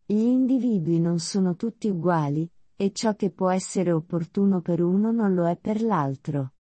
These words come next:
Sta al colportore fare scelte adeguate nelle proposte editoriali. Alcuni hanno tratto maggiore vantaggio dalla lettura di una rivista piuttosto che da quella di un libro.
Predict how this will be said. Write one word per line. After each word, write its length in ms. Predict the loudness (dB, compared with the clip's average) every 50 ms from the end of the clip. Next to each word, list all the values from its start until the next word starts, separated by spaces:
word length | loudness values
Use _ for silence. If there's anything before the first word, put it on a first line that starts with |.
| _ _ _ _ _ _ _ -14
Sta 400 | -12 -12 -10 -4 0 0 2 2
al 140 | 0 -2
colportore 800 | -4 -2 -2 -2 -2 -2 -2 -2 -2 -2 -4 -4 -2 0 0 -2
fare 320 | -2 0 -2 0 0 0 -2
scelte 500 | -2 -4 -2 -2 -2 -2 -2 -2 -2 -2
adeguate 640 | 0 0 0 0 0 0 2 2 0 0 -2 -2 0
nelle 320 | 2 2 2 2 0 0
proposte 560 | -2 -4 -4 -2 -2 -4 -4 -4 -4 -4 -2
editoriali. 960 | -2 0 0 0 0 0 -2 0 0 0 2 2 0 0 0 -2 -2 -4 -6 _ _ _ _ _ _ _ _ _ _ -2
Alcuni 580 | 0 2 2 0 -2 -2 -2 0 2 2 2 2
hanno 260 | 2 0 0 0 -2
tratto 460 | -2 0 0 0 -2 -2 -4 -2 0
maggiore 540 | 2 2 0 0 0 0 0 0 0 0 0
vantaggio 600 | 0 0 0 -2 -2 0 0 0 0 0 -2 -2
dalla 280 | 0 0 0 2 2 2
lettura 540 | 0 0 -4 -4 -4 -2 0 0 0 0
di 120 | 0 2 2
una 180 | 2 2 2
rivista 520 | 0 0 -2 -2 -2 -4 -4 -4 -6 -6 -6
piuttosto 720 | -4 -4 -6 -6 _ -4 -2 -2 -2 -4 -8 -8 -8 -8
che 160 | -6 -4 -2
da 100 | -2 -2
quella 360 | -2 -2 0 0 0 0 0 0
di 120 | 0 0
un 160 | 0 0 0
libro. 540 | 0 0 0 0 -2 -2 -2 -2 -4 -4